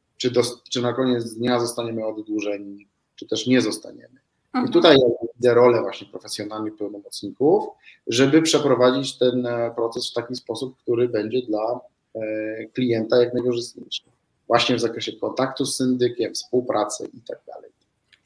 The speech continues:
Speaker 2: Ale
Speaker 1: Tak.
Speaker 2: jeżeli syndyk sprzeda majątek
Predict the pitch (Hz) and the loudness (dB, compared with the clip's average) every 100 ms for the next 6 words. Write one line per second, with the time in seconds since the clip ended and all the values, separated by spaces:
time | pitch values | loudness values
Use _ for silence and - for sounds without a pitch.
0 | _ 240 381 349 233 226 285 269 - 220 | _ 6 6 2 -2 -2 -4 -6 -6 -6
1 | 202 202 247 - - - 233 214 202 208 | -6 -10 -12 -14 0 2 2 0 -2 -2
2 | - - 202 202 202 202 185 190 180 - | -8 -10 -2 -2 -2 -4 -6 -8 -10 -12